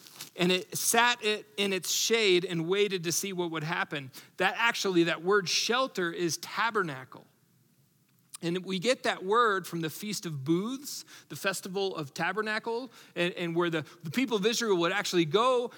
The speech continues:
and, and for eight days they would live in tents. They would go camping together, and it would be a reminder that God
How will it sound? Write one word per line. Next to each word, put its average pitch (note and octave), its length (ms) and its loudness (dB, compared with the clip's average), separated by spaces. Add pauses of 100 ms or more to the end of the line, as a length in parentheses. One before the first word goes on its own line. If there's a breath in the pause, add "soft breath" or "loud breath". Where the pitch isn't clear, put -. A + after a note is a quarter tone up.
(120)
and, F3 200 -2
and F3 200 -2
for F#3+ 120 -2
eight A3+ 240 -2
days A3 260 2
they F3+ 100 2
would D#3+ 160 0
live A3 280 0
in G3 100 -2
tents. G#3+ 400 -4
They F3 80 -2
would E3+ 160 -6
go G3+ 100 2
camping A3+ 440 -4
together, D3 340 0
and C#3+ 80 -4
it D3 60 -6
would D#3 180 -2
be D#3 120 -2
a D#3 60 2
reminder F3+ 640 0
that D3 220 -8
God F#3+ 500 -4